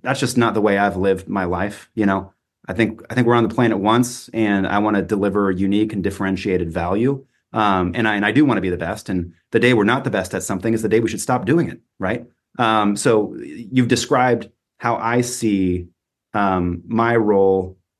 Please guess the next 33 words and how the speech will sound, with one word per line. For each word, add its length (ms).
to 220
a 40
T, 460
uh, 180
in 100
terms 320
of 340
our 300
mission 360
and 120
what 100
we 60
wanna 180
be 120
the 80
best 360
at, 300
it 220
truly, 340
it, 180
it 100
rolls 300
up 140
to 100
our 80
mission, 420
which 160
has 120
been 240
unchanged 520
from 140
day 140
one, 380